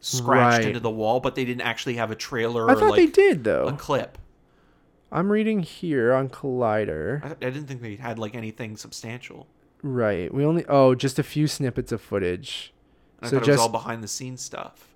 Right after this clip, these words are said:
Speaker 2: Yeah, it was just, no, it wasn't behind the scenes. They were, like, really quick snippets of footage. So I
Speaker 1: Glimpses?
Speaker 2: think it was probably a very short teaser or something
Speaker 1: Okay,
Speaker 2: like
Speaker 1: 'cause,
Speaker 2: that.
Speaker 1: I mean, Warner Brothers seems to have confidence in it 'cause they moved it from January of next year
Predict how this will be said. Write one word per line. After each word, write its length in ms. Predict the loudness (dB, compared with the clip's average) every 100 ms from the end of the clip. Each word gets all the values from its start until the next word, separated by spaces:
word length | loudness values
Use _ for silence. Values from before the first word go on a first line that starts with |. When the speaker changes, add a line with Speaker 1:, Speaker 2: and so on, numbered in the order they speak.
| -4
Speaker 2:
Yeah, 220 | 0 2
it 40 |
was 120 | 2 0
just, 280 | -4 -6
no, 260 | 0 4 6
it 40 |
wasn't 380 | 6 4 0 -6
behind 280 | -4 -2 -2
the 40 |
scenes. 280 | -2 -4 -2
They 100 | 0
were, 100 | 4
like, 180 | 4 2 0
really 400 | 2 4 6 4
quick 380 | 0 0 0
snippets 400 | -2 -4 -4 -2
of 140 | -2 -2
footage. 140 | -2
So 60 | -2
I 100 | 0
Speaker 1:
Glimpses? 160 | 0 2
Speaker 2:
think 140 | 2
it 20 |
was 100 | 0
probably 320 | 2 0 2 2
a 100 | 0
very 500 | -4 -4 0 0 0
short 420 | -2 -2 -4 -8
teaser 460 | -12 -12 -10 -10
or 20 | -10
something 300 | -10 -8 -6
Speaker 1:
Okay, 80 | -4
Speaker 2:
like 80 |
Speaker 1:
'cause, 140 | -2 -2
Speaker 2:
that. 120 | 0
Speaker 1:
I 40 | 0
mean, 240 | 0 -2
Warner 220 | -2 0
Brothers 260 | 0 0 -2
seems 220 | -4 -4
to 80 | -2
have 180 | -2 -4
confidence 560 | -4 -4 -4 -8 -8
in 100 | -6
it 120 | -6
'cause 140 | -6 -4
they 80 | -4
moved 360 | -2 -4 -2
it 120 | -4 -6
from 640 | -4 -2 -2 -4 -12 -10
January 580 | -8 -6 -6 -4 -4 -4
of 100 | -6
next 340 | -8 -8 -10 -6
year 320 | -4 -4